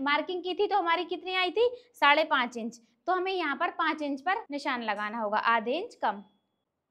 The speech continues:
हम इसे एकदम सीधा नहीं रखेंगे, हम इसे हल्का सा क्रॉस में रखेंगे, आधे इंच कम निशान लगाया है। जितने भी आपके शोल्डर होंगे उससे आपको आधे इंच कम पर निशान लगाना है।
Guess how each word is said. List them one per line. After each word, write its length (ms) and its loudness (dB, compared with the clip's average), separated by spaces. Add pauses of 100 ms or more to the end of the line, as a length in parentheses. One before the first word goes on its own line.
(460)
हम 120 0
इसे 240 0
एकदम 260 2
सीधा 320 2
नहीं 160 2
रखेंगे, 420 0
हम 220 0 (220)
इसे 180 -2
हल्का 320 0
सा 160 -4
क्रॉस 380 0
में 80 -6
रखेंगे, 420 -10
आधे 260 -2
इंच 200 -6
कम 200 0
निशान 300 -6
लगाया 280 -2
है। 120 -6 (320)
जितने 320 -6
भी 100 -4
आपके 260 0
शोल्डर 380 -2
होंगे 240 -4
उससे 240 -6
आपको 280 -2
आधे 200 -2
इंच 160 -6
कम 200 0
पर 140 -4
निशान 300 -10
लगाना 340 -8
है। 180 -12